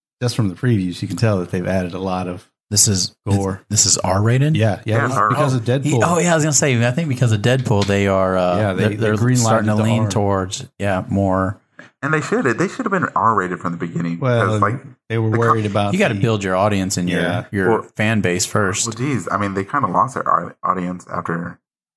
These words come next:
Speaker 3: all these years. I mean, X twenty, or what was it, X three or whatever, X-Men United was so bad that they rebooted the thing,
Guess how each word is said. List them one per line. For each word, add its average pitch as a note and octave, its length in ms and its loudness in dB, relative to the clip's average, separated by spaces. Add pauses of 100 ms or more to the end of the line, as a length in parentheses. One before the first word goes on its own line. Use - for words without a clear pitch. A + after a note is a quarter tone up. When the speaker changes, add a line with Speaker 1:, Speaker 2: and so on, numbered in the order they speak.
(280)
Speaker 3:
all F#2+ 140 -2
these E2+ 240 -4
years. A2 380 -4
I G2 40 -4
mean, F#2 340 -6 (140)
X G#2 240 -10
twenty, G2+ 340 -6 (140)
or F#2 120 0
what F2 260 -2
was F2+ 160 -4
it, F2+ 120 -8 (160)
X G2 260 -10
three G2+ 340 -2
or G2+ 80 0
whatever, G#2 460 -4
X-Men F#2 260 -10
United F#2 380 -4
was G2 160 -4
so A2+ 240 -4
bad G#2+ 540 -8
that - 160 -10
they F2+ 80 -4
rebooted G2+ 760 -2
the - 60 -10
thing, G2+ 400 -6